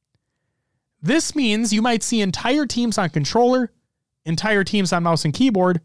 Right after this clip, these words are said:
or teams with mixed mouse and keyboard and controller players. We will also allow for mouse and keyboard players to play on the Series X at live events if they're in the open bracket. For those who didn't compete in Halo because it wasn't available on P C and was controller only,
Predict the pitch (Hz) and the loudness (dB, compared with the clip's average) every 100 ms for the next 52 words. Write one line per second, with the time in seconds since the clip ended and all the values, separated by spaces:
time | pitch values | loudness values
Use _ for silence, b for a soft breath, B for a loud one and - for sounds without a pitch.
0 | _ _ _ - 196 196 240 233 185 175 | _ _ _ -4 -2 0 0 -2 0 -2
1 | 190 214 359 - - - 185 214 233 208 | 0 0 0 -2 -12 -4 0 0 0 -2
2 | 214 196 190 175 160 160 - 135 127 - | 0 2 2 0 -2 -4 -2 -2 -2 -4
3 | 113 104 - - _ _ _ _ _ _ | -8 -8 -14 -16 _ _ _ _ _ _
4 | _ _ _ _ _ _ _ _ _ _ | _ _ _ _ _ _ _ _ _ _
5 | _ _ _ - 202 202 233 349 - 294 | _ _ _ -2 2 2 2 2 2 0
6 | 220 190 202 214 196 214 - 185 247 220 | 2 2 0 0 0 0 -2 0 0 0
7 | 190 196 185 180 202 - - 165 175 175 | 0 0 0 0 -4 -4 -2 0 0 0
8 | 160 - 151 156 - 269 277 - 165 180 | -2 -2 0 0 0 -4 -2 -4 -4 0
9 | 233 175 139 147 - - _ _ _ _ | 0 2 0 0 -2 -10 _ _ _ _
10 | _ _ - 233 - 233 190 180 147 147 | _ _ -2 -2 0 0 2 2 0 -2
11 | 135 127 110 - _ _ _ _ _ _ | -2 -2 -2 -6 _ _ _ _ _ _
12 | _ _ _ _ _ _ _ _ _ _ | _ _ _ _ _ _ _ _ _ _
13 | _ _ - 226 262 339 - 220 233 302 | _ _ -4 0 2 2 2 0 0 -2
14 | 262 233 208 254 185 175 233 196 175 180 | -2 -2 0 0 2 2 2 2 2 0
15 | 170 160 196 208 170 196 190 175 160 190 | -2 -2 -2 0 0 0 2 0 0 0
16 | 170 - 208 185 156 160 156 151 - 190 | -2 0 0 0 0 -2 0 -2 0 0
17 | 139 175 254 202 135 143 | 0 0 0 2 0 0